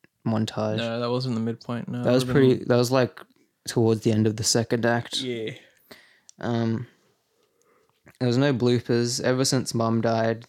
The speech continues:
Speaker 1: y-, there was.
Speaker 2: Yeah, kinda.
Speaker 1: It was ki-, it was a big linchpin of the, his backstory.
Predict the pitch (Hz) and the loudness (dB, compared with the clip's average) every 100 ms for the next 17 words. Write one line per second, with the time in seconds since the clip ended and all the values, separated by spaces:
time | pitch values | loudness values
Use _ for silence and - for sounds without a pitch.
0 | - - - 117 110 117 139 151 151 180 | -14 -14 -6 -4 0 0 -2 -4 -8 -8
1 | 196 - 175 175 185 - - 123 117 - | -8 -12 -16 -14 -16 -8 -2 0 0 -4
2 | 131 - 123 117 - - 110 113 117 110 | -6 -4 -4 -4 -8 -8 -6 -2 -2 -2
3 | 117 117 - - 117 113 113 110 110 113 | -2 -4 -6 -4 -2 -2 -4 -2 -2 -4
4 | 117 117 101 113 - - 123 131 143 | -4 -6 -2 -4 -4 -4 -2 -2 -4